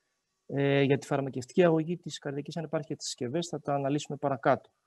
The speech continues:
Ε, η, α, η μεταμόσχευση καρδιάς δεν είναι επιλογή στους νευροπαθείς, καθώς, ε, όπως φαίνεται και εδώ,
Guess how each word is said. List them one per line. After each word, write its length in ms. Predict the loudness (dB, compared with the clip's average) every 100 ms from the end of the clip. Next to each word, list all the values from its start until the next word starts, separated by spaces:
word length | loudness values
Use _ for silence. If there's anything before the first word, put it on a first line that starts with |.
| _ _ _ _ _ _ _ _ _ _
Ε, 480 | -8 -6 -4 -4 -6 0
η, 240 | 4 4
α, 100 | 4
η 60 | 0
μεταμόσχευση 540 | 0 2 2 0 0
καρδιάς 400 | 2 6 6 4
δεν 220 | 4 6
είναι 160 | 6 4
επιλογή 480 | 0 -2 -2 0 -2
στους 340 | -2 -6 -4
νευροπαθείς, 600 | -4 -2 -2 0 2 2
καθώς, 480 | 0 -2 -2 -2 -4
ε, 340 | -2 -2 -4 -8
όπως 200 | -10 -8
φαίνεται 280 | -6 -4 -2
και 120 | -4
εδώ, 360 | 0 0 0